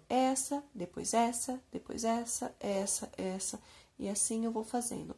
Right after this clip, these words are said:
uma por uma, pro desenho ficar espelhado aqui na frente, tá?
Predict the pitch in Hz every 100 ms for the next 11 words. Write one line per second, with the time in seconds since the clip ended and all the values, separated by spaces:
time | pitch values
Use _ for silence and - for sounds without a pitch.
0 | - 269 339 359 349 294 254 262 269 -
1 | - - - 247 247 247 233 240 247 -
2 | 247 262 - - 311 254 208 214 208 185
3 | 190 - 190 202 - - 165 190 - 202
4 | - 269